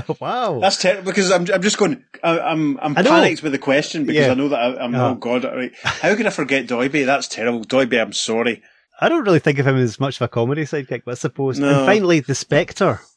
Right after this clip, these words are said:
Speaker 2: Ah, well, that must be Percival Popp, the super cop.
Speaker 1: Yes. Correct. You got more right than wrong there, so I'll give you a full point.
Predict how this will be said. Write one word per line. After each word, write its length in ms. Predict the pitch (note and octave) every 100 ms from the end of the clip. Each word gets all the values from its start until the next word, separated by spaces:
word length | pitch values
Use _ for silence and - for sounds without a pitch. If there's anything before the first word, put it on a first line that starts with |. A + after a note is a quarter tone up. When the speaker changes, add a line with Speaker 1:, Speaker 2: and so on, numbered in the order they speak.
| _ _ _ -
Speaker 2:
Ah, 260 | D3+ D3 C3+
well, 120 | C#3
that 200 | D#3+ C3
must 220 | C#3 -
be 100 | C3+
Percival 480 | B2 C#3+ C3+ A#2+ A2+
Popp, 320 | - C3+ C3
the 80 | -
super 280 | - B2+ C3
cop. 360 | - A2+ - -
Speaker 1:
Yes. 560 | A2+ A2+ - - - _ _ _ _ _
Correct. 280 | A2+ G2+ -
You 80 |
got 80 | B2
more 160 | C#3+ E3
right 180 | C3+ B2
than 140 | A#2
wrong 220 | A2 A#2+
there, 140 | A#2+ A2
so 120 | A2+
I'll 20 |
give 120 | A#2
you 60 | A#2
a 20 |
full 180 | A#2 G#2
point. 340 | G#2 F#2 -